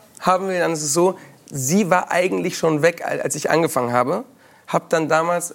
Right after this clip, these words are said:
in sozialen Medien gesehen, „Können Sie vielleicht kennen?“ Es ga-, gab's damals auf Facebook. Und dann, ich, ich kannte niemanden in diesem, in diesem, in dieser ganzen Anlage. Ich, es, ich kannte nur zwei Kellner, die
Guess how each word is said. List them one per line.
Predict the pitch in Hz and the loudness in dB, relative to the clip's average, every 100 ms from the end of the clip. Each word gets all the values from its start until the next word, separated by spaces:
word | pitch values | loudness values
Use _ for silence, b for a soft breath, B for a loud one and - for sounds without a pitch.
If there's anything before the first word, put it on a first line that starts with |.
| - | -6
in | 156 143 | -4 -2
sozialen | 147 170 160 151 | 0 2 2 2
Medien | 165 175 180 175 B B _ | 2 2 0 -2 B B _
gesehen, | 160 147 160 160 - _ _ _ | 0 2 2 0 -6 _ _ _
„Können | - 180 | 0 2
Sie | 165 | 0
vielleicht | 165 165 151 151 - | -2 2 2 0 0
kennen?“ | 165 170 247 262 - | 2 2 0 -6 -14
Es | - - | -8 0
ga-, | 156 143 | 0 0
gab's | 165 160 - | -2 -2 -2
damals | 185 180 | 0 0
auf | 175 | -2
Facebook. | - 185 - 214 - B B - | -2 -2 0 0 -2 B B -4
Und | 175 | 0
dann, | 165 160 147 | 0 0 -6
ich, | - - 151 | -12 -12 -10
ich | - | -2
kannte | 185 190 | -2 0
niemanden | 185 190 202 185 180 | 0 2 2 0 -2
in | 180 | -2
diesem, | 175 170 175 | -2 -4 -4
in | 160 | -4
diesem, | 165 165 - | 0 0 0
in | 156 | -2
dieser | 160 | 0
ganzen | 156 165 165 | 0 -2 -2
Anlage. | - 170 175 170 | 0 2 2 0
Ich, | 170 - | -4 -6
es, | 147 - 156 | -4 -2 -2
ich | 156 | -2
kannte | 156 160 | -2 0
nur | 156 | 0
zwei | - 170 156 | 0 0 0
Kellner, | - 170 180 | 0 0 0
die | 160 | -2